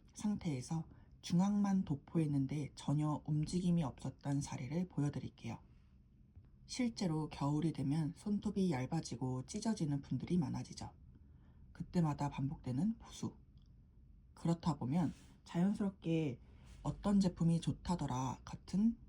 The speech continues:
정보들을 찾게 되는데 그래도 만족스럽지 않았다면 이 영상이 도움이 될 수 있을 거예요. 보시면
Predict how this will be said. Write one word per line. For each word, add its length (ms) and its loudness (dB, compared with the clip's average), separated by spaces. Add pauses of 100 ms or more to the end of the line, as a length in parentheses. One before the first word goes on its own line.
정보들을 500 2
찾게 260 -4
되는데 500 -2 (640)
그래도 380 2
만족스럽지 720 0
않았다면 680 0 (100)
이 140 4
영상이 540 2 (100)
도움이 380 4
될 160 -2
수 120 -8
있을 280 -8
거예요. 280 -8 (2250)
보시면 600 2